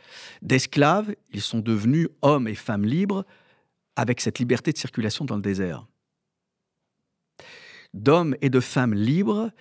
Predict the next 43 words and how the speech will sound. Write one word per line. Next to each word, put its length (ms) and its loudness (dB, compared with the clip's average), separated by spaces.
ils 100 -4
se 140 -4
sont 200 -2
soumis, 720 2
euh, 220 4
à 120 0
une 200 4
réglementation, 600 2
une 100 0
constitution 600 -2
écrite 400 -2
qu'on 240 -2
appelle 240 0
la 100 2
Torah, 380 -6
qu'ils 280 -4
ont 60 2
reçue 260 0
au 40 4
mont 120 2
Sinaï. 420 -6
Il 100 0
ne 80 6
manquait 280 2
plus 340 -2
que 100 -4
l'entrée 380 0
en 80 -4
terre 200 -6
d'Israël, 600 -6
avec 200 -12
un 80 -6
territoire, 720 -6
avec 400 -2
un 140 2
lieu, 420 6
un 100 0
espace 380 0
dans 100 0
lequel 300 2
ils 140 0
pourraient 520 2
matérialiser 1120 0